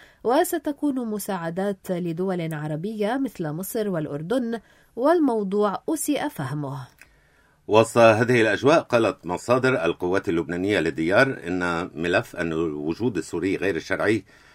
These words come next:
Speaker 2: استخدمه فريق السلطة اللبنانية في سياق المزايدات السياسية من دون اتخاذ أي خطوات عملية لعودتهم إلى سوريا، وبخاصة أن هذا الفريق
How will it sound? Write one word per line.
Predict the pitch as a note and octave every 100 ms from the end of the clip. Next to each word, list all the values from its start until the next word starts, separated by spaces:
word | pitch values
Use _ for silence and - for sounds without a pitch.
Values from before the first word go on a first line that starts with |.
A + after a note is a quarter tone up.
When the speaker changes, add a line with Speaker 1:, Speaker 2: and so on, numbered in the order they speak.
| _ -
Speaker 2:
استخدمه | A2 B2 A2+ D#3 E3 A2+
فريق | - G#2 -
السلطة | E2+ G#2+ F#2+
اللبنانية | D#2+ D#2 E2 F2 G#2
في | F#2+ D#2+
سياق | - F2 -
المزايدات | E2 D#2 D2 E2 D#2 F2+
السياسية | - - E2+ D2+ - G2+ G2+ - - - -
من | G#2+ A2
دون | D#3+
اتخاذ | D3+ - E2 A2
أي | A2 F2+ A2
خطوات | - F#2 F#2 G#2 -
عملية | E2 F2 F#2 D#2
لعودتهم | D2+ D2+ D#2+ - G2+ G#2
إلى | F2 F#2
سوريا، | - F#2 C#2+ C2 _ _ _ _ -
وبخاصة | E2+ D#2+ D#2+ F#2+ - F2+
أن | G#2+ D#2 E2
هذا | D#2 E2
الفريق | D2 - F2